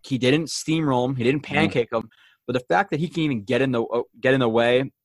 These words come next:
Speaker 1: of, um, a guy like Myles Garrett, who, like I said, is a savage, um, was fantastic. And,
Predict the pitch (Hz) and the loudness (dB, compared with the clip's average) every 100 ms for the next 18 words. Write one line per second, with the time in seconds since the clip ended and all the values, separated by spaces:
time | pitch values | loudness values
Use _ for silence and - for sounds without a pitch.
0 | _ - 120 139 113 110 110 113 110 110 | _ -2 2 2 0 -6 -2 -2 -2 -4
1 | 110 117 117 113 - 113 117 110 110 110 | 0 2 4 2 0 2 2 0 0 0
2 | 117 - 120 107 107 - 113 117 104 - | 0 -2 -6 -4 -4 -2 0 0 -2 -8
3 | 104 107 113 123 123 - _ _ _ - | -2 0 0 0 -4 -16 _ _ _ 0
4 | 117 113 107 98 _ _ 120 113 - 120 | 4 4 2 -6 _ _ -4 -2 0 0
5 | 110 123 113 104 98 120 113 | 0 0 0 -2 -4 -2 -2